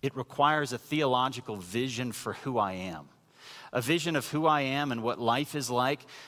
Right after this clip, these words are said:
not simply from my vantage point or the vantage point of the world or the people I like to listen to, but rather from the vantage point of God. Maturity requires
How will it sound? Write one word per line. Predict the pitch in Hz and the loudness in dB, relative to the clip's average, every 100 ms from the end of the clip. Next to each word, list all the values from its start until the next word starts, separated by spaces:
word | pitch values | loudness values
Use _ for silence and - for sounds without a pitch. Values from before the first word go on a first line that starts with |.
| - | 0
not | 135 143 | 0 2
simply | 147 147 | 0 0
from | - 131 | 0 0
my | 120 120 131 139 135 113 - - - _ | 2 4 4 0 -4 -10 -14 -18 -20 _
vantage | 113 117 127 135 - | -6 -2 0 -2 -6
point | - 135 143 - | -2 -2 -2 -4
or | 107 | -4
the | 98 | -2
vantage | 95 123 131 - | -2 -2 -2 -4
point | - 123 | -2 0
of | |
the | 107 | -2
world | 107 120 135 113 | 2 2 2 0
or | |
the | 101 | -8
people | - 143 123 110 | -8 -6 0 2
I | 127 | 4
like | 120 120 | 2 -2
to | 107 | -4
listen | 107 - 127 | -2 -2 -4
to, | - 87 82 - - - | -8 -10 -10 -14 -20 -6
but | 127 95 | -6 0
rather | 120 135 135 113 107 - | 2 4 2 0 -4 -10
from | - 117 | -8 -6
the | 101 | -2
vantage | 92 117 127 117 - | 0 0 -2 -6 -6
point | 127 113 - | -4 -4 -6
of | - 92 | -12 -8
God. | - 95 92 87 | -4 -2 -4 -4
Maturity | - - 147 143 120 | -6 -2 -2 -2 -4
requires | 101 - 131 123 110 90 | -6 -2 2 2 0 -4